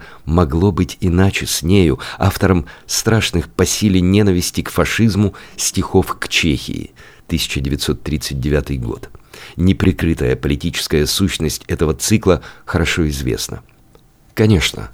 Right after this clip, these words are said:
в годы войны ей нечего было делать на Западе, в любом из европейских городов, не только в Париже. И Марина Цветаева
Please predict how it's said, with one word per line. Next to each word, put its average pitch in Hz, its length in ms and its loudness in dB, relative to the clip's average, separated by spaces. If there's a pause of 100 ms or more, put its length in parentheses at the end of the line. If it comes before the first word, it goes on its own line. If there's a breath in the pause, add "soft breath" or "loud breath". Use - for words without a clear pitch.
(140)
в 67 140 -4
годы 90 240 4
войны 87 440 4 (280 loud breath)
ей 101 260 4
нечего 113 460 4
было 92 260 6
делать 85 420 2
на 76 140 0
Западе, - 500 -6 (220 loud breath)
в 87 160 0
любом 92 480 4
из 82 140 0
европейских 80 760 0
городов, 67 600 -4
не - 140 2
только 67 260 -2
в - 100 -10
Париже. 62 420 -8 (520 soft breath)
И 117 80 4
Марина 120 300 6
Цветаева 90 720 2